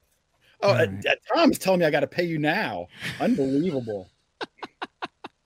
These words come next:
Speaker 1: Come on, folks. How about a little bit of confidence in me?
Speaker 2: Is saying there will be at least twenty still in it to make nine at the last Derby. I agree. I would venture to say there might be twenty-five or thirty in it at the last Derby, especially if you're able to keep those numbers up over two hundred, because the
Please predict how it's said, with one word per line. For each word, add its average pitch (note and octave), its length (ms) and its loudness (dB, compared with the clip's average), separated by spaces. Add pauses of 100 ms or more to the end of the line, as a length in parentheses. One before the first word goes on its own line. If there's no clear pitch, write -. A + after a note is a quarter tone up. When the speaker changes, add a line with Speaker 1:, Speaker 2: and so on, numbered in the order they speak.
(880)
Speaker 1:
Come C#4+ 140 10
on, C4 160 10
folks. G#3 280 4 (260)
How G3 60 0
about A#3 140 8
a A#3 40 8
little A#3+ 120 8
bit G#3+ 100 6
of G3 140 2
confidence F#3+ 400 0
in F3+ 120 -4
me? E3 280 -4 (1500)
Speaker 2:
Is D#3+ 200 4
saying D#3+ 320 2
there D3+ 100 2
will D3 100 0
be D3+ 200 2
at C#3+ 80 0
least D3+ 260 0
twenty D#3+ 380 0
still D3 280 -2
in D3 100 2
it C#3 120 -4
to C#3+ 80 -4
make C3 220 -4
nine C3+ 280 0
at C3 120 -4
the C3 80 -4
last B2+ 340 0
Derby. C#3 340 -2
I C#3 140 4
agree. D3 400 2
I D3+ 180 0
would F3+ 160 2
venture D#3 300 0
to D#3 80 0
say D#3+ 220 2
there D#3+ 160 0
might D#3+ 240 0
be E3 120 -2
twenty-five E3+ 600 2
or E3 80 2
thirty G3 460 0
in D3 80 0
it C3+ 80 -2
at C3 100 -2
the C3+ 100 -4
last C3+ 320 0
Derby, B2+ 280 -4
especially E3+ 580 0
if D#3 140 -2
you're D#3 100 2
able D3+ 220 0
to C#3+ 60 -2
keep - 240 -4
those C#3 200 0
numbers C#3+ 420 0
up C#3 200 -2
over C3 240 -2
two C#3 260 2
hundred, D#3+ 540 0
because C3+ 580 -2
the B2+ 300 -4